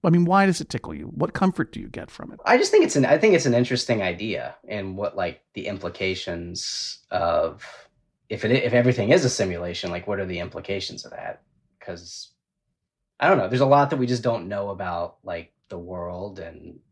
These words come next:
Speaker 2: like, how we exist and everything. And it, it's, it's just, I think it's fun to, like, think and talk about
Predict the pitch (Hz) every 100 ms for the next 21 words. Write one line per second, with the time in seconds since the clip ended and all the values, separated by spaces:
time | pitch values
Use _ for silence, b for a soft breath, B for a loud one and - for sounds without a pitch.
0 | - 82 - _ _ - - 90 85 80
1 | - 85 82 - - 85 82 85 87 85
2 | 90 92 90 - _ _ b b b b
3 | _ - 95 - 98 - - 110 - -
4 | 117 - - - 104 107 110 - - 131
5 | 123 110 92 87 - _ 135 120 113 95
6 | - - 208 - 98 92 90 85 85